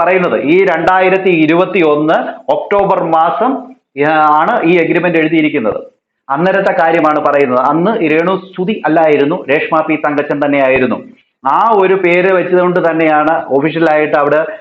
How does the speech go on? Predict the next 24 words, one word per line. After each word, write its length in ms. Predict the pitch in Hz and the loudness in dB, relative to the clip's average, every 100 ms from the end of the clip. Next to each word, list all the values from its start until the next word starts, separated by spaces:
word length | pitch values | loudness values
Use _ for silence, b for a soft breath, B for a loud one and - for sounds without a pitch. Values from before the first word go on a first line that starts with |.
| _ 139 | _ -2
ഏ, 280 | 147 143 143 | 2 2 2
ഈ 380 | 143 143 139 135 | 2 2 2 0
സൈൻ 260 | 147 165 165 | 0 -2 -2
ഇട്ടിട്ടുമുണ്ട്. 520 | 175 185 139 - - | -2 0 0 0 -2
നിങ്ങൾ 160 | 156 170 | -2 0
കണ്ടു 240 | 170 190 | 0 0
നോക്ക്, 240 | 156 127 | 0 2
രേണു 340 | 127 131 147 156 | 2 2 2 2
ഇവിടെ 180 | 151 165 | 0 0
സൈൻ 160 | 147 170 | -2 -2
ഇട്ടിട്ടുണ്ട്. 360 | 151 131 117 - B B - | -4 -4 -4 -6 B B -6
അത് 120 | 139 | -2
മാത്രമല്ല, 480 | 160 165 196 185 175 | 0 0 0 0 2
ഈ 180 | 156 175 | 2 2
വീടിന്റെ 480 | 170 170 180 165 180 | 2 2 2 0 0
വാടക 500 | 139 139 170 175 170 | 2 2 0 0 0
കൃത്യമായിട്ട് 600 | 165 139 165 165 165 165 | -2 -4 0 0 0 -2
മൂവായിരത്തി 520 | 151 147 160 160 - | -2 0 0 0 -2
അഞ്ഞൂറ് 400 | 160 160 151 143 | -2 0 0 2
രൂപ 120 | 156 | 2
മാസം 400 | 160 135 139 156 | 2 0 0 -2
കൊടുക്കാമെന്നും 680 | 139 139 147 165 151 147 - - B B _ 120 | 0 0 0 0 0 0 -2 -6 B B _ -2
ആ 200 | 143 170 | 0 2
വീട്ടിന്റെ 460 | 165 170 170 165 | 0 0 -2 0